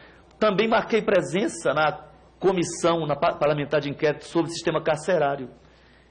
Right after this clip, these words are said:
E antes das nove, marquei presença na comissão parlamentar de inquérito sobre a Petrobras. E já falei na tribuna, porque hoje a sessão começa de manhã,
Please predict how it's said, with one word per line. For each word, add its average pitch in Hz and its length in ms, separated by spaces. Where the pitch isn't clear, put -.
E 180 180
antes 240 220
das 214 240
nove, 208 300
marquei 202 320
presença 175 600
na 190 60
comissão 175 680
parlamentar 156 420
de 147 60
inquérito 147 240
sobre 156 420
a - 60
Petrobras. 143 840
E 240 120
já 247 220
falei 233 460
na 247 100
tribuna, 214 360
porque 208 260
hoje 202 160
a 196 40
sessão 190 360
começa 190 400
de 196 120
manhã, 170 520